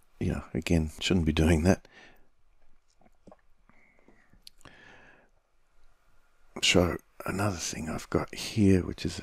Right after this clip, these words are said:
again an, uh, an issue, if you look at the... Um, surface tools, there's the pull push tool, which is, is one, I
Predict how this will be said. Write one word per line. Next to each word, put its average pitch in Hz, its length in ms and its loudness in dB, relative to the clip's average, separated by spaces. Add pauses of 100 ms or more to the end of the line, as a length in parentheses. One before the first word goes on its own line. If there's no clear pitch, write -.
again 87 300 0
an, 82 100 -6 (420)
uh, - 40 -6 (180)
an 92 140 4
issue, 90 420 4 (100)
if - 280 -6
you 107 380 6 (600)
look 101 300 0
at 80 120 -4 (160)
the... 85 380 0
Um, 80 320 -6 (760)
surface - 380 2
tools, 85 500 -2 (680)
there's 90 180 4
the 92 80 0
pull 98 220 4
push - 420 -2
tool, 76 340 2
which - 380 -6 (100)
is, - 340 -6
is 82 220 -6
one, 82 320 2 (400)
I - 60 -8